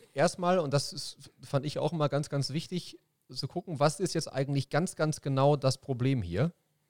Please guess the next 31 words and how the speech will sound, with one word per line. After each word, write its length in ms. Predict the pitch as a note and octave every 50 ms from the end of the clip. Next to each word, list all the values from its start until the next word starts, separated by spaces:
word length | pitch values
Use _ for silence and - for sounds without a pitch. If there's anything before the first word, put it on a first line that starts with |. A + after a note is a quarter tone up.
| _
ähm, 280 | A2+ G#2+ G#2 G#2 G#2 G2
das 140 | - A2 -
ich 180 | - C#3+ C3 -
persönlich 460 | - B2+ A2 A#2 A#2+ A#2 A2 A2 -
habe, 180 | B2 B2+ B2 G#2
weil 120 | G2+ G2
jeder 260 | G2+ A#2+ C3 C3 B2
von 100 | - A#2
uns 140 | A#2+ A#2+ -
hat 160 | B2 A2 -
ja 220 | A#2+ A2+ G#2+ - - - - _ _ _ _ _ - - -
in 220 | - F2+ F#2 -
jedem 280 | - G2+ A2+ A2 A#2 G#2+
Geschäftsfeld 560 | G#2 - - A#2+ A2+ - - A#2 A2+ A2 - -
unterschiedliche 500 | C#3 C#3 B2+ A#2+ - - A#2 A2+ G#2+ A2+
Probleme, 380 | G2+ A2+ G2+ A2 A#2+ A#2+ A2 G2
die 100 | F2+ E2+
er 100 | D2 D#2+
sieht. 160 | F2 E2+ -
Und 80 | F2 F#2
ich 80 | - B2
hatte 140 | A#2 - A#2
halt 160 | G#2+ G#2+ -
zwei 260 | - - G#2+ A#2 B2
Probleme. 580 | - - G#2 F2 A#2 D3+ F#3+ G3+ G#3 G#3+ - -
Einmal, 240 | A#2 C3 D3 C3
ich 80 | B2+ B2
konnte 240 | - C3+ C#3 C#3 C3
den 160 | C3 C3 B2
Verkaufspreis 680 | - B2 - - C3 C#3+ D3+ - - _ C#3 C3 C3 -
von 280 | - - B2+ B2 A2+